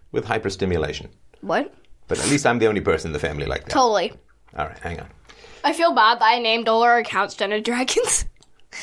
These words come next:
Speaker 1: It's all right.
Speaker 2: Whenever I play them, I'm like, "Den of Dragons." And I'm like, "Now I want my name to be Apocalypse." Because, you know, that's just peaceful.
Speaker 1: Ah, okay. So I'm getting some obsidian. What do we do with the obsidian?
Speaker 2: We use it to build another portal. I have six pieces of it.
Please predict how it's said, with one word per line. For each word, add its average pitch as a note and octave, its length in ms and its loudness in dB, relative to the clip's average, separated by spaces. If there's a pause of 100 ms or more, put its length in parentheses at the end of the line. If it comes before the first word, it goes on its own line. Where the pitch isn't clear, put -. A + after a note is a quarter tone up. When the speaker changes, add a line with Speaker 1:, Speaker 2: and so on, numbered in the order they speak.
(140)
Speaker 1:
It's F2+ 220 -8
all F2+ 180 0
right. D#2 260 -2 (120)
Speaker 2:
Whenever B3+ 340 2
I A3 80 4
play G3+ 240 0
them, G3+ 160 -2
I'm A3+ 120 -2
like, C#4+ 180 -2
"Den G4 180 0
of C#4+ 80 0
Dragons." A3+ 400 0
And A3+ 100 0
I'm A#3 60 0
like, A#3+ 200 2
"Now C#4 180 -2
I D4 60 0
want C#4+ 140 -2
my C4+ 100 -8
name A#3 160 -8
to A3 60 -8
be G#3 100 -8
Apocalypse." G3 500 -10
Because, B3 240 -6
you G3+ 80 -4
know, D#3+ 120 -4
that's F#3 200 -4
just - 320 -10
peaceful. - 340 -10 (1200)
Speaker 1:
Ah, - 200 2 (120)
okay. G#2 280 -4
So - 140 -2
I'm G#2 140 2
getting C3+ 220 0
some D3 120 0
obsidian. B2 440 2
What A#2+ 100 2
do C#3 60 0
we C#3 80 0
do C#3 100 0
with C#3 120 2
the C#3+ 60 -2
obsidian? F#3+ 520 -2 (420)
Speaker 2:
We C4 160 0
use B3+ 300 0
it B3 120 -2
to C#4 60 -10
build A#3 180 0
another A3 200 0
portal. G#3 280 -2
I A#3+ 120 4
have C4+ 120 -2
six B3+ 260 -6
pieces G3 380 -4
of F#3 160 -2
it. - 220 -6